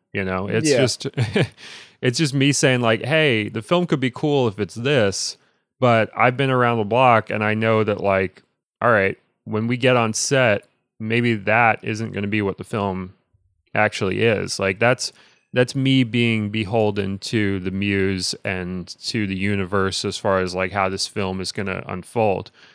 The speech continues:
Speaker 1: So I feel like rigidness is something to, to definitely avoid,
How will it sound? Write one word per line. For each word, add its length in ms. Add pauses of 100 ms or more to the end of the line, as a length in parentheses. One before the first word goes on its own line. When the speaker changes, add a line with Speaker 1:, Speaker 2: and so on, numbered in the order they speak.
(280)
Speaker 1:
So 380 (480)
I 80
feel 140
like 160
rigidness 960 (320)
is 220
something 540
to, 580 (380)
to 120
definitely 640
avoid, 800